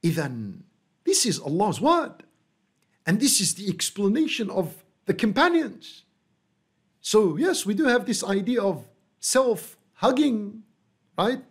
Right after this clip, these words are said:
That is mentioned by psychologists. But if we read our Quran, we would have found this in our Quran. This is what Musa alayhi salam was commanded to do by Allah. And as a result, Allah removed his worry.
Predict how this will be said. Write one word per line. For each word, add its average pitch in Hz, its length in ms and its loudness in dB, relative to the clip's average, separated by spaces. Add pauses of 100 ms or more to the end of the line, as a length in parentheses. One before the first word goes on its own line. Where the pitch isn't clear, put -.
(120)
That 170 140 2
is 156 100 0
mentioned 214 480 0
by 170 200 -2
psychologists. 202 1200 -2 (680)
But 233 120 2
if - 140 -2
we 262 120 4
read 311 220 0
our 262 260 2
Quran, 262 560 0 (240)
we 208 80 2
would 247 160 0
have 190 160 -4
found 302 420 -4
this - 240 -6
in 202 80 -4
our 202 200 0
Quran. 226 640 0 (1000)
This 262 260 2
is 196 140 -2
what 214 220 0
Musa 277 400 4
alayhi 226 440 0
salam 240 400 2
was 202 160 2
commanded 247 680 0
to 220 120 -2
do 294 220 4
by 220 200 0
Allah. 214 640 0 (840)
And 208 140 0
as 226 160 2
a 240 60 0
result, 247 420 2
Allah 190 460 2
removed 180 460 2
his 165 180 -4
worry. 302 340 2